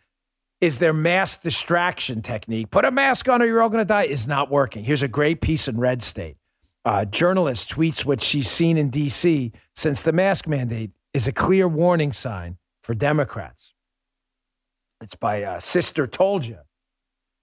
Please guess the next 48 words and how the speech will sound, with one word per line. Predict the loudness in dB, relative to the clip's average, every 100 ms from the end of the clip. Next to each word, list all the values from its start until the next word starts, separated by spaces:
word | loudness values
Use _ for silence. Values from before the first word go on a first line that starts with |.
| _ _ _ _ -2
And | 0 0
she | -2
puts | 2 0 2
this | 0 -2
tweet | -2 2 4 4
up | 2 -4
in | -4 -2
the | -2
piece, | -2 -6 -6 -6
you |
can | -4 -2
see, | 2 2 2
from | 0 -4
a |
Catherine | 0 0 0 0 2 4
Watson. | 2 2 -2 -6
I |
believe | -2 -2 -2
she's | -4 -8
from | -6 -6
C | -4 -4
B | -2 -4
S. | -6 -12 -10 -6
Yes. | -6 -8 -16 _ _ _ _ _ _ _
She | 0
writes, | 2 2 2
"This | 0 2
morning, | 2 2
C | 0 0
B | 2 2
S | 2 0
News | 0 2 0 -2
reporter | -4 2 2 2
Catherine | 0 0 0 0 2 4
Watson | 4 2 0 -2 0
noted | 2 0 0
what | -2
she's | 0 -2
seeing, | 0 0 0 0 0
even | 4 4 4 4 2
in | 2 0
the | 2
most | 2 0 -2
liberal | -4 -2 0 0 0
parts | 2 2 2 -4
of | -10 -4
D | -2
C, | -2 0 0 0